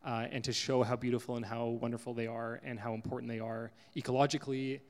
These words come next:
um, to protect, um, but also that we are really getting to the end of this resource. Um, and that's the, that is the, these giant trees, uh, in the old growth forests of Vancouver Island. Them, maybe not Doug, but to be able to interact with them and to be able to visit them.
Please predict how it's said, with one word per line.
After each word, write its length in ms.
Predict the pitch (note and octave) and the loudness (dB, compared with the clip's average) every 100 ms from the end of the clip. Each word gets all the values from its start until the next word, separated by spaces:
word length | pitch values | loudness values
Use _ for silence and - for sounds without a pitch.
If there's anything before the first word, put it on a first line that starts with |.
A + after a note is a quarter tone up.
| - - - | -20 -20 -10
um, 340 | A#2 A2+ A2 G#2+ | -6 -6 -6 -4
to 160 | - | -4
protect, 540 | B2 A2+ A#2+ A2+ - - - - - _ - | -4 -2 -4 -4 -8 -14 -20 -20 -20 _ -6
um, 380 | A#2+ A2+ A2+ A2 | -4 -2 -4 0
but 120 | C3+ | 4
also 280 | C#3+ C#3+ D#3+ | 6 6 4
that 260 | C3+ B2 C#3+ | 6 4 4
we 200 | C3 B2+ | 0 2
are 400 | A#2 A#2 A2+ G#2 - - - - - - - - - - E3+ | 2 2 -2 -6 -16 -20 -20 -20 -20 -20 -20 -20 -20 -16 -2
really 320 | C#3+ E3+ F3 E3+ | 8 10 10 8
getting 320 | D3+ C3+ B2+ | 8 6 6
to 120 | C#3+ | 4
the 160 | B2 C#3 | 0 0
end 300 | B2 A#2 A#2 | 0 0 -2
of 100 | A2+ | 0
this 200 | A#2+ - | 0 0
resource. 580 | A#2 A#2+ A#2 A#2 - - - _ - _ - | -2 -2 -6 -4 -6 -8 -20 _ -20 _ -8
Um, 340 | B2 A2 A2 - | -4 -4 -4 -4
and 140 | C3+ B2 | 0 2
that's 220 | B2 - | 2 0
the, 120 | C#3+ | -2
that 180 | C3 B2+ | 0 2
is 100 | A#2 | 2
the, 140 | A#2+ | 0
these 240 | A2 B2 G#2 | 2 2 2
giant 340 | C3 A2+ B2 | 2 2 -2
trees, 560 | - A#2 G#2+ G#2 - - | -4 -2 -2 -4 -6 -6
uh, 200 | C#3+ A2 - | -8 -8 -6
in 120 | B2 | -4
the 80 | A2+ | -2
old 100 | A2+ | -2
growth 180 | A2+ G#2+ | -2 -4
forests 300 | A2+ A2 - | -6 -6 -6
of 80 | A2+ | -6
Vancouver 280 | A2 A2+ A2+ | -8 -6 -6
Island. 260 | A2+ A#2 D3 | -6 -4 2
Them, 260 | D#3 D#3+ | 2 2
maybe 180 | C#3 B2+ | -2 -2
not 160 | B2 B2 | -2 2
Doug, 260 | B2 D3 | 4 6
but 180 | C#3 C3 - - - - - | 4 2 -2 -20 -20 -20 0
to 80 | C#3 | 6
be 60 | |
able 120 | C3+ | 8
to 100 | C3 | 8
interact 400 | D3+ A#2+ A#2+ B2 | 4 4 4 4
with 120 | D3 C#3 | 4 2
them 180 | D3 | 2
and 80 | C#3+ | 2
to 40 | C3 | 0
be 40 | |
able 80 | B2 | -2
to 60 | |
visit 280 | A#2 A#2+ C#3+ | 2 2 4
them. 300 | C#3+ C#3+ D#3 | 2 0 -2